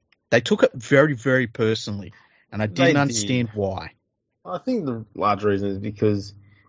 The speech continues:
Speaker 2: English Rugby League needs marquee events like this. Now, I don't know why English Rugby League hasn't been trying to lobby for more kangaroo tours,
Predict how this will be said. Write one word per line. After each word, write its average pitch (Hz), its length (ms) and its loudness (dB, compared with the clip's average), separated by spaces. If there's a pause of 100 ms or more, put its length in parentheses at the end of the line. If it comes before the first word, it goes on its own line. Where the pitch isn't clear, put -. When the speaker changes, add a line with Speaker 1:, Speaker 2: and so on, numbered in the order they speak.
(120)
Speaker 2:
English 160 320 2
Rugby 113 240 6
League 104 260 4
needs 107 540 4 (480)
marquee 107 400 4
events 101 320 0
like 107 160 -2
this. 104 320 -4 (920)
Now, 160 140 2
I 190 80 8
don't 226 220 6
know 202 120 2
why 120 580 2 (340)
English 151 220 -2
Rugby 117 200 4
League 113 160 2
hasn't 120 260 4
been 107 280 0
trying 110 440 2
to 113 100 -6
lobby 104 460 2
for 110 180 -2
more 107 200 4
kangaroo 113 500 4
tours, - 500 -4